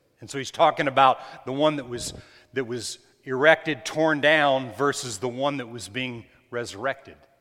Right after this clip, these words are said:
and rebuilt. So follow with me on this. "Yet now be strong, Zerubbabel," says the Lord, "and be strong, Joshua, the son of Jehozadak, the high priest, and be strong, all you people of the land," says the Lord.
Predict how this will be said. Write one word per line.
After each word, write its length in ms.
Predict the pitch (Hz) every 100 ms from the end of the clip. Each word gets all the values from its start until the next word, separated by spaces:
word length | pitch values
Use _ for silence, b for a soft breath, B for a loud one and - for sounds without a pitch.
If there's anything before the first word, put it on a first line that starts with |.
| -
and 140 | 113
rebuilt. 540 | 110 104 127 98 - _ _ _ _ _ _ -
So 120 | - -
follow 300 | 147 131 117
with 180 | 104
me 100 | 107
on 120 | 98 92
this. 280 | 101 - _ _ _ B B B B B B _ _ _ _ _ _ _ _ _ _ _ _ _ b b b b b _ _ _ -
"Yet 220 | 165 196
now 180 | 202 196
be 160 | 180
strong, 720 | 151 - - 196 208 233 226
Zerubbabel," 720 | 139 131 151 151 143 151 160
says 320 | 156 156 147 117
the 100 | 131
Lord, 260 | 135 151
"and 120 | 135
be 80 | 131
strong, 640 | - - 165 180 190 175 -
Joshua, 480 | 139 127 - 135
the 100 | 123
son 320 | 117 - 139 127
of 100 | 98
Jehozadak, 760 | 107 123 123 113 117 123 -
the 80 | 107
high 220 | 120 123
priest, 420 | - 123 120 -
and 100 | 117
be 100 | 117
strong, 520 | 117 - 160 175 196 160
all 260 | 147 147
you 180 | 127 127
people 400 | - 165 147 131
of 60 | 107
the 80 |
land," 400 | 110 117 117 120
says 300 | - 131 101
the 60 | 101
Lord. 460 | 101 98 92 120